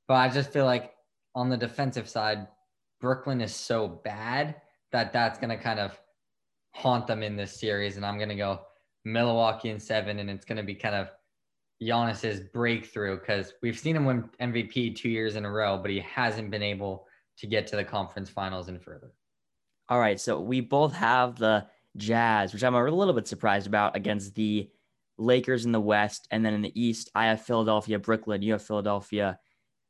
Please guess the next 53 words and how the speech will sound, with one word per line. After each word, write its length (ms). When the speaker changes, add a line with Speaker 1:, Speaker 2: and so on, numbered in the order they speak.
Speaker 2:
Milwaukee. 800
So, 480
Scott, 380
we'll 80
start 360
in 80
the 100
West. 760
I'm 160
gonna 160
go 360
with 240
the 100
Lakers 500
here 300
from 160
the 80
seventh 360
seed. 260
This 140
isn't, 240
this 180
is 120
like 160
Tom 260
Brady 220
as 80
the 80
five 360
seed 340
in 320
the, 400
uh, 200
in 80
the 80
playoffs 400
in 60
the 80
N 60
F 200
L. 320
They, 260
they 140
don't 180
belong 480
there. 220
They 100
should 240
really 200
be 100
the 100
one 240
seed. 400